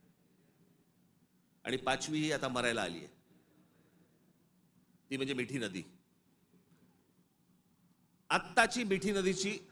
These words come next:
काल, काल मी शूट करायला सांगितलंय, काल. मी अगोदरचं पण दाखवत नाहीये, मी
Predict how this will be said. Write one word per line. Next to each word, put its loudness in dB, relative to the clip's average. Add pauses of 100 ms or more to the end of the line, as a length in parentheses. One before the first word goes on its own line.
(180)
काल, 6 (420)
काल 4
मी 0
शूट 0
करायला 2
सांगितलंय, 0
काल. 4 (880)
मी -4
अगोदरचं 0
पण -2
दाखवत -2
नाहीये, -6
मी -2